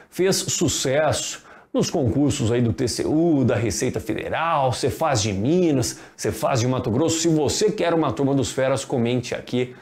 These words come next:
que a gente vai providenciar pra você, hein? Algo de qualidade e totalmente específico para o concurso da Cefaz do Rio. Bom,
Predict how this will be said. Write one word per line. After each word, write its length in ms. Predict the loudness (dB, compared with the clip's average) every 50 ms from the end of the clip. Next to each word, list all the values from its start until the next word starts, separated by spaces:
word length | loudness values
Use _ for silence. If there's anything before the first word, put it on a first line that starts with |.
| -20 -20 -20 -20 -20 -16 _
que 80 | -4 -2
a 40 |
gente 280 | -2 0 -2 -2 -2 -4
vai 240 | -4 -4 -4 -4 -2
providenciar 720 | -2 -2 0 2 2 2 2 0 0 0 -2 -2 -2 -2
pra 140 | 0 0 0
você, 400 | 2 2 2 0 0 0 0 0
hein? 220 | 0 0 0 0
Algo 280 | 0 0 0 2 2 0
de 120 | 0 0
qualidade 720 | 0 0 0 2 2 2 0 0 0 0 0 0 0 0
e 120 | 0 0
totalmente 680 | -2 -4 -6 -2 -2 -2 0 0 0 0 0 2 0 0
específico 600 | -2 -2 -2 -2 -2 0 0 -2 -2 -2 -4 -6
para 140 | -4 -2 -2
o 60 | 0
concurso 360 | -2 -4 -2 -2 -2 0 0
da 80 | 0 0
Cefaz 500 | 0 -2 -4 -2 -2 -2 -2 0 0 0
do 120 | 0 0
Rio. 340 | 2 2 0 -2 -2 -6 -12 -20 _ _ _ -20 _ _ _ _ _ _ _
Bom, 400 | 2 2 4 4 2 0 -2